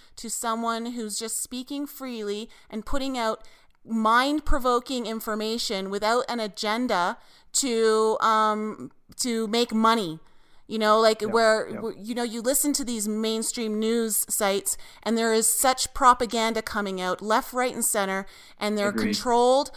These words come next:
Speaker 1: by these massive global elites who own everything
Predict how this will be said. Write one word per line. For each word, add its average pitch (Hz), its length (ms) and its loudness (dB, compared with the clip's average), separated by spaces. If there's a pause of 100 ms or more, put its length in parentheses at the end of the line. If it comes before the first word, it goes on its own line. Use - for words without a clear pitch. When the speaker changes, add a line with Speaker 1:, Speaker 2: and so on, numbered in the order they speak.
(180)
Speaker 1:
by 214 180 2
these 214 300 -4
massive 277 880 2 (420)
global 254 640 6
elites 226 600 -2
who 233 200 -2
own 220 300 2
everything 233 760 0